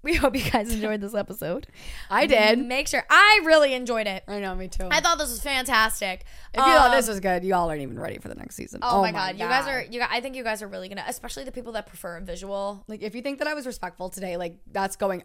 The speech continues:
Speaker 2: out the window.
Speaker 1: Yeah, but I told you, I was also respectful when me and boy broke up. And then a month later, I was like, "Episode about narcissism. Let's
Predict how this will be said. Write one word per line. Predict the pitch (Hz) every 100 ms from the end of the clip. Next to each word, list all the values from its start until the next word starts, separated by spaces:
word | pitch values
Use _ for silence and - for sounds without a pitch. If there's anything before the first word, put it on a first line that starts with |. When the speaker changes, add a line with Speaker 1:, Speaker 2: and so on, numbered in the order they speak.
| -
Speaker 2:
out | 180 - -
the | 160
window. | 151 170 175 170 165
Speaker 1:
Yeah, | 160
but | 151
I | 370
told | 381
you, | 226
I | 269 269 285 302
was | 370
also | 277 226 233 226 226
respectful | 262 - 180 - 180 175 240 -
when | 226 208 202 175
me | 196 196 190 202
and | 190 196 196
boy | 190 185 180 190
broke | 180 175 -
up. | 175 175 254 -
And | 214 226 202
then | 208 202 202 202 - 202
a |
month | 208 214
later, | 220 262 277
I | 226 220
was | 226
like, | 220 202 196 - _ _ _ _ _ _ -
"Episode | 311 330 359 330
about | 294 302 285
narcissism. | 262 240 254 240 240
Let's | 240 233